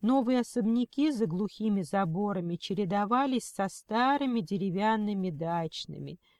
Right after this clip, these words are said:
с резными наличниками и коваными флюгерами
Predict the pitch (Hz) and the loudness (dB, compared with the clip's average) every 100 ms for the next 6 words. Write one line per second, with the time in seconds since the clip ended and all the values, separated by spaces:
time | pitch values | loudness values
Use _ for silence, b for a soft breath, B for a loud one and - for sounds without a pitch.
0 | _ - 185 220 208 262 269 190 156 151 | _ -8 -2 0 2 2 2 2 0 0
1 | 170 247 277 - - 208 - 180 165 - | 0 0 0 -2 -6 -6 -2 -2 -2 -2
2 | 185 214 190 180 170 170 - 180 180 190 | 0 0 0 -2 -2 -4 -4 -2 -2 0
3 | 165 170 170 165 | -2 -2 -2 -4